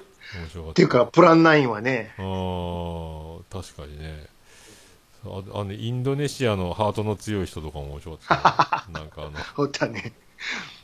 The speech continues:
Speaker 1: うん。
Speaker 2: あの、目ん玉グリってやるんですよ。
Speaker 1: そう。「えー？」って、「これで、
Speaker 2: <laughs>えー？
Speaker 1: これで人気あんの？インドネシアで」みたいな。<laughs> うん、びっくりした。
Speaker 2: インドネシアではみ-、めっちゃ見てくれてるんで。
Speaker 1: あー、あれもすごか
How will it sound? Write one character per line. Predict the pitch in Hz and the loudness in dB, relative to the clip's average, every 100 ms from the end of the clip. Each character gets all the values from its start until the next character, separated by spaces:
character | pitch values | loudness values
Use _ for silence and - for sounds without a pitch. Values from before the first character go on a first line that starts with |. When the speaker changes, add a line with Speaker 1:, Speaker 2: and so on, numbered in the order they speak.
| 104 | -8
Speaker 1:
う | |
ん。 | 127 | -4
Speaker 2:
あ | |
の、 | 131 | 0
目 | 127 | 4
ん | 139 | 4
玉 | 147 135 | 4 2
グ | 123 | 0
リ | 139 | 0
っ | |
て | 139 | 4
や | 117 | 6
る | |
ん | 107 - - 139 | 4 4 0 2
で | |
す | - | 2
よ。 | 147 | 2
Speaker 1:
そ | 131 | 0
う。 | - - - - | -6 -14 -14 -8
「え | 147 131 143 175 233 269 311 | -2 2 6 8 8 8 6
ー？」 | 302 | 4
っ | |
て、 | - 117 190 | 0 2 6
「こ | 214 | 6
れ | 208 | 10
で、 | |
Speaker 2:
<laughs> | 208 226 185 247 | 10 10 6 4
え | |
ー？ | |
Speaker 1:
こ | - 220 | 2 0
れ | |
で | 226 | 0
人 | 233 233 | -2 -2
気 | 196 233 | 6 6
あ | |
ん | 214 | 6
の？ | 156 | 2
イ | |
ン | 135 | 0
ド | 135 | 0
ネ | 139 | 0
シ | 131 | 0
ア | 104 | -2
で」 | 92 | -4
み | 90 | -6
た | 90 | -8
い | 90 277 - 233 | 0 2 4 0
な。 | |
<laughs> | - - - - - 160 147 165 139 139 131 - - | -2 -20 -20 -20 -20 -18 -14 -10 -10 -6 -8 -8 -10
う | |
ん、 | 101 98 110 135 110 | -10 -10 -14 -14 -14
び | |
っ | 107 _ | -14 _
く | 113 | -8
り | 107 | -4
し | 165 | -2
た。 | 160 | 0
Speaker 2:
イ | |
ン | |
ド | 170 | 2
ネ | 180 | 4
シ | 180 | 4
ア | |
で | 160 151 | 6 6
は | |
み-、 | 143 147 147 - | 8 6 4 -2
め | 151 151 | 4 4
っ | |
ち | - | 6
ゃ | 151 | 6
見 | 156 185 175 | 6 6 6
て | 180 | 8
く | 160 | 10
れ | 165 | 10
て | 160 | 10
る | 151 | 8
ん | |
で。 | 123 113 110 123 - | 4 0 -4 -8 -8
Speaker 1:
あ | |
ー、 | 151 107 139 143 110 113 113 | -6 -4 -8 -10 -12 -12 -12
あ | |
れ | 117 | -10
も | 123 | -10
す | 127 107 | -8 -6
ご | 101 | -6
か | 98 | -6